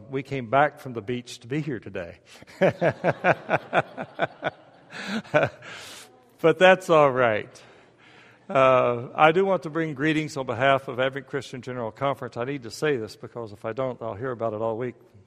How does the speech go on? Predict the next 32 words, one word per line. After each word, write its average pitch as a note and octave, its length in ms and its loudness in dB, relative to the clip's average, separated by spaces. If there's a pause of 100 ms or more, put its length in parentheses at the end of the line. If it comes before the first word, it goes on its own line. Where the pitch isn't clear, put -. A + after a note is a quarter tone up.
because, A2 380 -18
uh, A2+ 200 -14
Ron, A#2+ 460 -6 (680)
uh, G#2+ 440 -10 (280)
will A#2+ 240 -14
be, A2+ 320 -10
uh, G#2 140 -8 (400)
quizzing B2+ 400 0
me. A2 180 -12 (560)
But B2+ 140 4
I, C#3 240 6
I C#3+ 60 4
do F3+ 140 2
want F3 140 0
to - 60 -16
bring C3+ 240 -6
greetings C3 360 -4
on B2 120 -8
behalf B2 340 2
of A#2+ 100 -8
Advent A#2+ 240 -2
Christian C3 280 -8
General A#2 280 -6
Conference, A#2+ 720 -6
and A#2+ 240 -14
we're B2 200 -4
located A#2+ 480 -6 (640)
literally A#2+ 420 -2
right A#2 180 0
across A2 380 -6
the - 80 -16
street. B2 420 -6